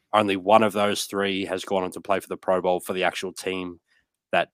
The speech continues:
drafted him originally. That was Russell Wilson. So one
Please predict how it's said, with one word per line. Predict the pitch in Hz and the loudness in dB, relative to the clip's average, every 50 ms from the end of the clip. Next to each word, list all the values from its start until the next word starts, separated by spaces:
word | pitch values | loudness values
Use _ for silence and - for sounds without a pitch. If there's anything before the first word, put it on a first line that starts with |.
| - | -12
drafted | - - 95 92 92 92 - - 92 - | -8 -4 0 0 0 0 -2 -6 -12 -10
him | - 92 87 | -8 -6 -6
originally. | 87 85 92 95 90 - 92 87 87 87 85 | -4 -4 -4 -6 -6 -6 -8 -6 -6 -6 -4
That | 85 90 78 - | -4 -4 -4 -4
was | 90 87 87 | -6 -8 -4
Russell | 87 92 87 - - 85 | -4 -4 -4 -4 -6 -6
Wilson. | 85 92 95 92 - - 87 82 80 | -6 -6 -6 -6 -6 -8 -10 -10 -10
So | - - 92 90 | -8 -6 -6 -6
one | 90 92 98 104 104 104 98 95 90 | -4 0 2 4 4 4 2 0 -6